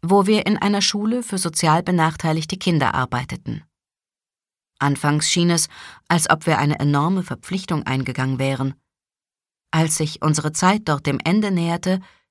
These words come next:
wurde mir jedoch klar, dass diejenigen, die ihr Leben auf diese Weise dem Dienst am nächsten widmen, etwas zum Guten verändern können. Ich kehrte in die Vereinigten Staaten zurück und wollte diese Art Mensch sein,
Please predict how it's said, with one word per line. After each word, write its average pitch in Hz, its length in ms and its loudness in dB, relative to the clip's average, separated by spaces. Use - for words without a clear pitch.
wurde 185 260 0
mir 226 160 4
jedoch 202 380 -4
klar, 156 420 0
dass 151 280 -6
diejenigen, 147 760 0
die 143 160 0
ihr 143 80 2
Leben 180 480 2
auf - 220 -8
diese 160 300 -4
Weise 156 320 2
dem 151 240 -4
Dienst 165 420 -2
am 151 100 0
nächsten 156 460 0
widmen, 156 400 0
etwas 185 400 -4
zum 196 240 -4
Guten 170 340 -4
verändern 156 540 0
können. 135 380 -4
Ich 190 160 0
kehrte 233 320 2
in 247 80 2
die 208 80 2
Vereinigten 160 520 0
Staaten 185 380 2
zurück 185 380 -4
und 185 240 -2
wollte 185 320 2
diese 175 360 -2
Art 175 220 -4
Mensch 175 280 4
sein, 135 360 -4